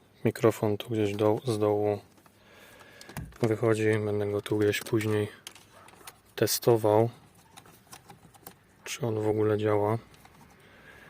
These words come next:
Bardziej interesuje mnie, co z tą kartą.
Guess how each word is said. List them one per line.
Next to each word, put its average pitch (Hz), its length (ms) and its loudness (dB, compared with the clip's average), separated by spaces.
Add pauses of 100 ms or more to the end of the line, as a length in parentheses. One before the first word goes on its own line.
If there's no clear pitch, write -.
(360)
Bardziej 107 440 0 (1160)
interesuje 110 540 2
mnie, 107 180 -2
co - 140 -4
z - 60 -8
tą 107 200 -6
kartą. 113 580 4